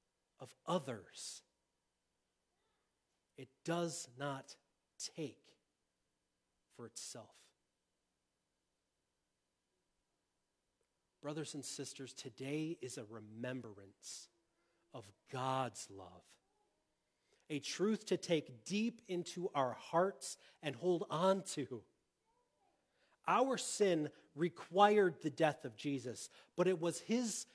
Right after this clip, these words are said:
sacrificial love that kept him on that path, an act of the will expressed in obedience to the Father.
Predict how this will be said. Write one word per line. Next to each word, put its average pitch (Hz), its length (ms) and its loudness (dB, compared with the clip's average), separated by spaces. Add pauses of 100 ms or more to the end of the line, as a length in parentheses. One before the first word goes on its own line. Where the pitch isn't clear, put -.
sacrificial 180 1200 2
love 127 340 4 (1500)
that 175 280 4
kept 247 400 4
him 165 260 -2 (120)
on 170 380 2
that 156 240 -2
path, 190 440 -6 (1600)
an 165 160 0 (200)
act 202 500 0 (160)
of 151 160 -4
the 143 80 0
will 135 600 4 (180)
expressed - 920 -8
in 139 100 -8
obedience 120 1300 -10 (840)
to - 120 -12
the 107 80 -16
Father. 110 360 -12